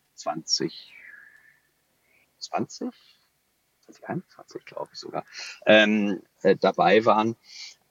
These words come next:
dass man einfach den Kreis von Interessenten, ähm, vergrößert und dass es nicht immer nur ist, die, die etablierte Sicherheits- und Verteidigungsindustrie mit dem Bedarfsträger, also der Bundeswehr oder anderen Sicherheitsbehörden,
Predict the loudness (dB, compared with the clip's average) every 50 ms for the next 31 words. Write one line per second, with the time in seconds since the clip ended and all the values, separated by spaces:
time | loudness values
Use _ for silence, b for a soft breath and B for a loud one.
0 | -8 0 2 2 2 4 2 4 4 4 4 4 0 -2 0 0 0 0 0 -2
1 | -4 0 0 2 2 2 2 0 -2 -4 0 2 2 2 0 -4 -6 -8 -8 -6
2 | -2 -2 -2 -2 -2 _ -6 -4 -4 -4 -4 -8 _ _ _ _ _ _ _ _
3 | _ _ _ -8 -8 -6 -6 -6 -8 -10 -12 _ _ -8 -4 -4 -4 -2 0 -2
4 | 0 0 0 -2 -4 -4 -4 -4 -4 -2 -2 -4 -4 0 0 0 0 -2 -6 -4
5 | -4 -2 -2 -2 -2 -2 -2 -4 -4 -6 -6 -6 -4 -4 -6 -8 -10 -8 -8 -8
6 | -6 -2 -4 -4 -2 0 2 2 2 2 2 -6 -6 -4 -6 -6 -6 -8 -6 -6
7 | -6 -4 -2 -4 0 2 2 0 0 -2 -6 -8 -6 -6 -6 -6 -8 -12 -12 -4
8 | 0 2 2 2 0 B B B B B B 0 0 4 2 2 2 2 0 0
9 | 0 -2 -2 -4 -6 -12 -4 -2 -2 -2 0 -2 -4 -4 -6 _ _ _ _ _
10 | _ _ -8 -6 -4 0 0 0 0 0 -2 -2 -2 -2 -4 -8 -6 -6 -6 -4
11 | -4 -6 -6 -8 -6 -6 -6 -8 -8 -8 -8 -8 -8 -8 -8 -4 -4 -4 -4 -4
12 | -2 -2 0 2 4 4 4 4 0 -6